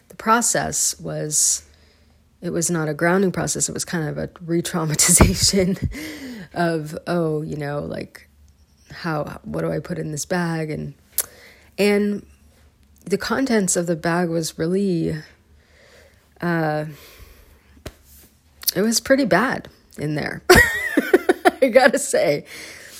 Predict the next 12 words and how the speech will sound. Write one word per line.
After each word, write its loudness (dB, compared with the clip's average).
I -6
gotta 2
say, 2
I, -4
I -4
had -6
put 2
in 4
some 0
clothes -2
that -4
I -4